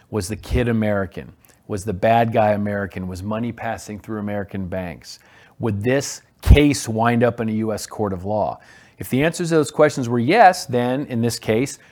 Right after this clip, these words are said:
Special Agent Tim Ballard, U S Homeland Security, could work the case.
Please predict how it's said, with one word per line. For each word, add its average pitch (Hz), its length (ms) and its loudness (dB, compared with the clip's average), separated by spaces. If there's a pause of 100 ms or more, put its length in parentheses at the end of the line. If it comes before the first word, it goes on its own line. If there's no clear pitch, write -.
(140)
Special - 400 0
Agent 110 240 -2
Tim 117 220 -2
Ballard, 113 320 4
U 117 140 0
S 110 120 -6
Homeland 113 400 -6
Security, 113 480 -4
could 113 280 -2
work 131 280 4
the 104 60 -8
case. - 460 -6